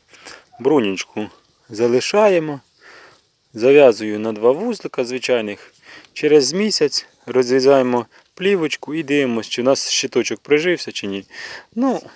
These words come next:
як правило, щиточки всі приживаються. Процентів дев'яносто дев'ять приживаються. Я ось зробив їх тут чотири штучки. І ось.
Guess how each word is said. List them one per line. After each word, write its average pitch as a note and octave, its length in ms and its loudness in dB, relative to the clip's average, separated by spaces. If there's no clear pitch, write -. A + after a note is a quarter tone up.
як C3+ 200 4
правило, D#3+ 420 6
щиточки - 500 -6
всі C3 200 -10
приживаються. F#3 840 -4
Процентів B2+ 720 -2
дев'яносто B2+ 600 2
дев'ять G2+ 500 2
приживаються. D#3 640 -4
Я A#2+ 140 4
ось A2+ 80 0
зробив A2+ 320 -2
їх A2 220 -4
тут - 320 -10
чотири C3+ 440 0
штучки. F#3 520 -6
І D#3+ 80 -2
ось. D#3 360 -6